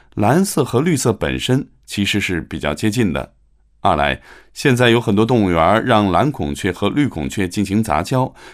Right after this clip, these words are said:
生出来不蓝不绿的孔雀来，那就更难区别了。那么，到底应该怎么区分这两种孔雀呢？其实方法很简单，你可以从以下的几个细节分辨清楚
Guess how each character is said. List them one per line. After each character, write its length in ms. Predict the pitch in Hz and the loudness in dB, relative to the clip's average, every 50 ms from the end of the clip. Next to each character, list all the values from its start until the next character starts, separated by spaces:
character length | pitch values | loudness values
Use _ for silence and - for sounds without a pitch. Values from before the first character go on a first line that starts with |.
| - - | -20 -14
生 260 | - - 208 214 214 | -4 0 4 4 4
出 140 | 208 - 185 | 4 4 2
来 240 | 156 107 101 113 | 4 4 2 2
不 220 | - - _ - 185 | 0 -4 _ -2 0
蓝 300 | 123 92 90 104 151 160 - - | 2 2 2 2 0 -2 -6 -4
不 100 | - 143 | -4 -2
绿 240 | 185 285 339 349 143 | 0 2 2 4 2
的 80 | 110 | 2
孔 220 | 92 - 95 71 65 | 0 -2 -4 -6 -4
雀 120 | - 85 | -4 -4
来， 240 | 71 57 57 - - _ _ _ _ _ - | -2 -2 -4 -4 -8 _ _ _ _ _ -4
那 160 | - 95 87 | -2 -2 0
就 140 | - 85 69 | 0 -4 -4
更 260 | - - 120 95 67 | -2 -2 0 0 0
难 180 | 60 64 65 62 | -2 -4 -4 -6
区 220 | - - - 71 | -8 -8 -8 -8
别 140 | 67 65 50 | -6 -6 -8
了。 180 | 52 52 - - _ _ _ _ _ _ _ _ _ _ _ _ _ _ _ _ _ _ _ - | -8 -10 -12 -18 _ _ _ _ _ _ _ _ _ _ _ _ _ _ _ _ _ _ _ -4
那 100 | 170 175 | 0 2
么， 300 | 170 151 147 143 135 - - - - - - _ _ _ | 4 4 2 2 0 -6 -14 -20 -20 -20 -20 _ _ _
到 260 | - 214 208 190 170 | 0 2 4 4 4
底 180 | 151 131 113 104 - - | 2 2 0 -2 0 2
应 120 | 165 180 | 0 2
该 160 | 180 185 180 | 2 2 -2
怎 220 | 180 - - 101 101 | -2 0 0 0 0
么 80 | 101 | 0
区 180 | 101 - - 170 | -2 -2 -4 -2
分 380 | - 175 160 160 165 - - _ _ _ _ _ _ - | 0 2 2 2 2 0 -4 _ _ _ _ _ _ -2
这 160 | - 127 113 | 2 2 4
两 200 | 104 98 101 113 | 6 6 4 4
种 200 | 113 113 113 123 | 2 2 0 0
孔 240 | - - 92 80 85 | 0 -2 -2 -2 -2
雀 180 | - 139 135 | 0 2 2
呢？ 280 | 120 113 110 107 107 - _ _ _ _ _ _ _ - | 4 4 2 0 -2 -6 _ _ _ _ _ _ _ -8
其 140 | - - | -4 -2
实 140 | 170 - 220 | 2 2 2
方 200 | 208 - 214 214 | 2 2 2 2
法 320 | 185 - 64 58 58 57 58 | 2 2 2 2 2 0 -2
很 160 | - - 110 | 0 0 -2
简 220 | 110 - 64 53 | 0 -2 -6 -4
单， 240 | - 73 71 - - - _ _ - _ _ - - | -4 -4 -4 -4 -8 -18 _ _ -20 _ _ -4 -2
你 100 | 113 104 | -2 0
可 140 | - 139 | 2 2
以 80 | 139 127 | 2 2
从 200 | - 107 113 120 | 2 2 2 2
以 140 | 107 71 65 | 2 0 0
下 220 | - - 120 107 | 0 0 0 0
的 160 | 90 78 71 | 2 0 -2
几 180 | 67 - 73 65 | -4 -6 -8 -6
个 80 | - 95 | -6 -6
细 220 | - - 175 110 | -4 -4 -4 -4
节 260 | - - 58 - - _ _ | -4 -6 -6 -6 -8 _ _
分 300 | - - 101 95 90 - | -8 -4 -2 -2 -2 -2
辨 200 | 90 80 69 64 | -4 -6 -6 -6
清 220 | - - 95 92 | -6 -6 -6 -6
楚 240 | - - - - | -8 -8 -14 -14